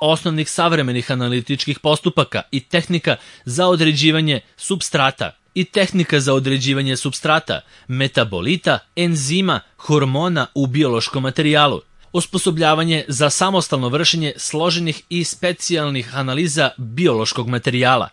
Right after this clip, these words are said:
koji se primenjuju u kliničkoj biohemiji, sticanje znanja iz spektrofotomaterije,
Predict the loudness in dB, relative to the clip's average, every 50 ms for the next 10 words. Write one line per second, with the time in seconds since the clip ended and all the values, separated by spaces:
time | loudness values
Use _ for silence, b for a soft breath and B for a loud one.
0 | B B B B B 2 2 2 2 2 0 0 2 2 0 2 0 0 2 2
1 | 2 2 0 0 0 0 0 0 0 -2 -2 0 0 0 -2 -4 -6 -6 -4 -4
2 | -4 -4 -2 -2 -2 -2 -2 -2 -2 -2 -2 -2 -2 -6 -10 -14 _ _ _ _
3 | -12 -6 0 0 0 0 0 -4 -4 -4 -4 -4 -2 -2 0 0 0 0 -2 0
4 | -2 -2 -2 -2 -4 -6 -6 -4 -2 -2 -2 -2 0 -2 -2 -2 0 0 0 0
5 | 2 0 0 0 0 0 0 2 2 2 2 0 -4 -8 -12